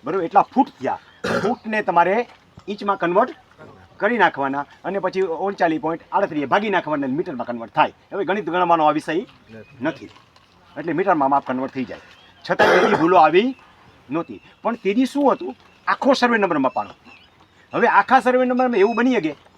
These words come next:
કે કાંતિલાલ ને હું બે ભેગા હતા અને વચ્ચે શેઢો નાખેલો હતો, તો એને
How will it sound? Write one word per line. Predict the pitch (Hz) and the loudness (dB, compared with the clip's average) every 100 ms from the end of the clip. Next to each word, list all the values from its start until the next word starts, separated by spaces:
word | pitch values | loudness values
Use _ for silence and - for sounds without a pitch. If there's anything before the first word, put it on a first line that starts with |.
| _ _ - - | _ _ -20 -10
કે | 214 214 | -8 -2
કાંતિલાલ | 190 233 247 233 202 | 0 0 2 2 2
ને | 180 | 2
હું | 180 | 0
બે | 143 | 0
ભેગા | 165 147 113 | 2 2 2
હતા | - - _ - - - - - - - - | -2 -14 _ -12 -10 -12 -12 -12 -6 -4 -2
અને | 208 127 - _ _ _ | -2 -4 -10 _ _ _
વચ્ચે | 160 - 170 | -4 -2 2
શેઢો | 202 190 | 4 4
નાખેલો | 156 139 113 101 | 2 -2 -8 -12
હતો, | 95 - _ _ _ _ _ | -18 -20 _ _ _ _ _
તો | 185 | -2
એને | 214 | 0